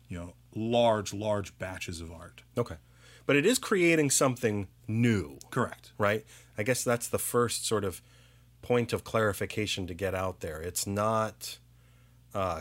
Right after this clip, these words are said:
Speaker 2: copying,
Speaker 1: Mm-hmm.
Speaker 2: right? Uh,
Speaker 1: So there are instances that have come up of people, so most of these A I art generators,
Speaker 2: Mm-hmm.
Speaker 1: you can upload an image to it and say, "I want you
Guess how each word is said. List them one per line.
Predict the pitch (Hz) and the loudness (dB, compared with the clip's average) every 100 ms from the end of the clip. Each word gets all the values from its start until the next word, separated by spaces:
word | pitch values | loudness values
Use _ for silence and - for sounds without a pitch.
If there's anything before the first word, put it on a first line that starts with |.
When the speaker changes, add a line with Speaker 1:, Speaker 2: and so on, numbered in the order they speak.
| - | -8
Speaker 2:
copying, | - - 131 120 110 92 90 82 80 - _ 120 | -8 -2 -2 -2 -4 -4 -6 -8 -12 -16 _ -10
Speaker 1:
Mm-hmm. | 92 80 _ _ _ _ _ _ _ _ - | -10 -12 _ _ _ _ _ _ _ _ -8
Speaker 2:
right? | 90 - - _ _ | -8 -8 -16 _ _
Uh, | - | 0
Speaker 1:
So | 147 131 127 - _ - | 2 2 0 -6 _ -4
there | 131 139 - | 0 0 0
are | 135 156 165 156 - | 0 2 2 0 -2
instances | 143 147 - 113 - 101 92 | -2 -2 -4 -4 -4 -4 -6
that | 110 101 | -8 -8
have | 101 | -10
come | - 107 107 | -6 -4 -2
up | 92 87 - | -2 -4 -12
of | - 104 98 - - - | -6 -2 -2 -6 -18 -10
people, | 143 135 131 117 | -8 -6 -6 -4
so | 120 | -4
most | 117 156 156 | -2 -2 0
of | |
these | 117 104 90 - _ - | 0 0 -2 -6 _ -10
A | 107 98 | -4 -2
I | 92 | 0
art | 95 90 | -2 -4
generators, | 98 98 92 80 80 82 - - | -6 -6 -8 -10 -14 -16 -16 -8
Speaker 2:
Mm-hmm. | 92 87 - - - | -6 -6 -10 -18 -6
Speaker 1:
you | 104 - | -4 -4
can | - 101 98 87 - - - | -4 -4 -6 -8 -18 -20 -6
upload | 127 - 127 113 | -4 -2 -2 -2
an | 98 - | -4 -4
image | 147 170 95 - | -6 -4 -4 -6
to | - 80 | -8 -12
it | 80 - _ - - - | -12 -20 _ -20 -12 -6
and | 110 | -2
say, | 107 117 107 104 - | 0 0 0 -2 -4
"I | 151 139 | -4 -2
want | 120 117 117 | 0 -2 -4
you | 104 104 101 98 | -4 0 0 -2